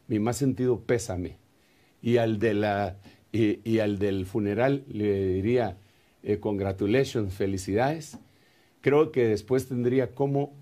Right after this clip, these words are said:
solucionar la equivocación que cometí. Y le voy a decir por qué. Porque el que se está casando está muriendo a una vida. Está muriendo a la vida de soltero. Está muriendo a la vida de papi y mami.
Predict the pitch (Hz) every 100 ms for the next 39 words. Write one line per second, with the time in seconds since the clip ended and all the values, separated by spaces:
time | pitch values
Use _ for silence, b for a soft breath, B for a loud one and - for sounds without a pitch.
0 | - - 120 107 104 - 98 104 113 123
1 | 117 110 92 - 90 - 104 98 - 92
2 | 87 80 - 92 - - 110 104 101 117
3 | - - - 73 _ b b b b b
4 | b _ 156 160 - - - _ _ _
5 | _ - 131 127 117 101 92 170 - 131
6 | - 220 170 - _ _ _ _ _ _
7 | - 127 - 143 151 147 131 156 160 120
8 | 101 110 104 101 95 - - _ _ _
9 | _ _ _ _ 117 - 127 131 120 165
10 | 180 117 107 120 110 - 95 92 104 -
11 | - 120 117 - 131 127 123 151 170 123
12 | 101 117 143 131 101 - 165 165 139 135
13 | 104 95 113 107 87